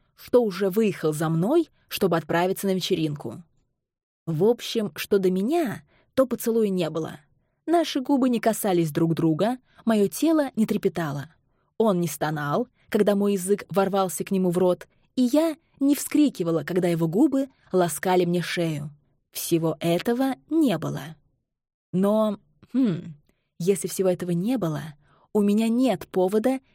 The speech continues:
не ходить на вечеринку, ведь так?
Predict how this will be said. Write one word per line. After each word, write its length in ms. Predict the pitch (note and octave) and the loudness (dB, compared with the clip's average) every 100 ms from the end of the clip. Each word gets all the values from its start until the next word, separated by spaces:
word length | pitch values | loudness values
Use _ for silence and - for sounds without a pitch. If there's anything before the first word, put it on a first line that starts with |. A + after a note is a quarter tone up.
| - | 0
не 160 | G#3 | 0
ходить 560 | - F3+ E3 F#3 G#3+ - | 2 -2 -2 -4 -6 -4
на 120 | A#3 | -4
вечеринку, 720 | B3+ - F4+ B3+ D3 - E3+ - | -2 0 2 2 -4 -10 -14 -12
ведь 200 | - E3 | -4 -2
так? 320 | A#3 F4 - | -2 -4 -8